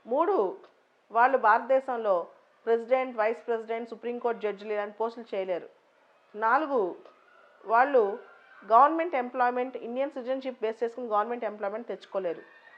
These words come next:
ఇవన్నీ కూడా ఓసీఐస్కి ఉండవు. ఎన్ఆర్ఐస్కి హక్కులు ఉంటాయి, ఓసీఐస్కి హక్కులు ఉండవు. అంటే వాళ్ళకి ఇండియన్ పాస్‌పోర్ట్ ఉండదు, వాళ్ళకి ఓటింగ్ రైట్స్ ఉండవు. ఓసీఐస్కి, ఓసీఐస్ అంటే Overseas Citizens of India.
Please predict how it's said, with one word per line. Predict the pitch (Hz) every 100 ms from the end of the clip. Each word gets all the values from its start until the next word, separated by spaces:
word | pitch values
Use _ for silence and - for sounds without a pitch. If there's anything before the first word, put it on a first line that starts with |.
| - -
ఇవన్నీ | 226 233 277 359
కూడా | - 262 247 185 - - _
ఓసీఐస్కి | 214 240 277 277 -
ఉండవు. | 208 202 151 - _ _ _ _ _ _
ఎన్ఆర్ఐస్కి | 214 262 330 330 339 311
హక్కులు | 247 208 240 220
ఉంటాయి, | 202 175 - _ _ _ _ _ _
ఓసీఐస్కి | 208 254 320 302 294 277
హక్కులు | 240 233 220
ఉండవు. | 208 190 - _
అంటే | 185 190 202 320 - _ _ _
వాళ్ళకి | 208 240 240
ఇండియన్ | 247 269 254
పాస్‌పోర్ట్ | 233 233 240 233
ఉండదు, | 233 220 330 403 _ _ _
వాళ్ళకి | - 226 233
ఓటింగ్ | 220 233 277
రైట్స్ | 247 214 -
ఉండవు. | 190 170 - _ _ 208
ఓసీఐస్కి, | 226 254 277 240 208 208 - - -
ఓసీఐస్ | 233 233 262 254 247
అంటే | 226 294 381 - _ _ -
Overseas | 220 269 320 311 302 -
Citizens | 233 220 240 247
of | 294 381 -
India. | 202 180